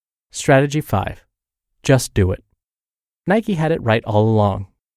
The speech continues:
With all of this lovey-dovey, touchy-feely conversation going on, it's easy to just acknowledge that your fears are there and to not do anything to move past them. Likewise,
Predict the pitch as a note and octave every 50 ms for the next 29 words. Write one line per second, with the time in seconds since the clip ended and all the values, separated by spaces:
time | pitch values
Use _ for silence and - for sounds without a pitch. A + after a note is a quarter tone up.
0 | _ _ _ - D3 D3 - G3 G3+ G3 F3 E3 D#3+ - A#2+ A#2 A#2+ C3 C3 A#2
1 | A2+ A2 A2 A#2 A#2 A#2 - - A2+ - - B2+ A2+ - - A2 A#2 A#2 B2 A#2+
2 | - - A#2+ A#2 A2+ B2 A2+ - - G#2+ G#2 - A2+ A2+ G#2 G#2+ G#2 G#2 G#2 G#2
3 | G#2 G#2+ A2 - - - - - - - - E3+ - - A#3 A3 G3+ F#3+ G#3+ G3
4 | F#3 E3 - - C#3 - C#3+ B2+ A#2+ A2 A2 A2 A#2 A#2+ A#2+ A2+ A#2 G#2+ - -
5 | A2 - - - - C#3+ D3 D#3 D3+ E3 E3 C#3 A2 G2+ F#2+ G2 G#2 G#2+ - -
6 | - - - - - F3+ G3 F#3 - F#3 E3 C3+ C#3 C#3 C3 C3+ C#3 C#3+ B2 A2+
7 | G#2+ G#2 G#2 G#2+ G2+ G#2 G#2 A#2 A2+ B2 B2 - - D3 D3+ D#3 C#3 - - -
8 | - - - _ _ _ _ _ _ _ _ _ _ - D#3 G3+ G3 - B2+ G#2+
9 | G2+ G#2+ A#2 -